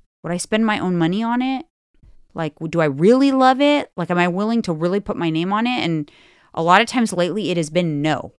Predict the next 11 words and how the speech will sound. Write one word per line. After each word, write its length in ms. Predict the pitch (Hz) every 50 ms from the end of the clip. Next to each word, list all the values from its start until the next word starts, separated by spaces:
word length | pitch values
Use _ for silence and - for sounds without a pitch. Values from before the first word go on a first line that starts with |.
| _ _ -
I've 200 | - 160 156 135
been 160 | - 170 165
even 560 | 175 180 165 175 156 151 147 151 160 165 175
more 600 | 185 202 208 220 220 220 220 214 214 208 202 196 _ _ _ _ _ _ _ -
particular 800 | - 170 - - - 180 170 170 - 175 160 151 151 143 139 139 -
lately, 460 | - 139 135 147 151 160 - 196 196
and 80 | 175 156
I 60 | 143 135
get 240 | 127 160 156 -
more 360 | - 151 147 147 151 170 175 160
particular 640 | - - 156 147 - - 165 - - 180 175 185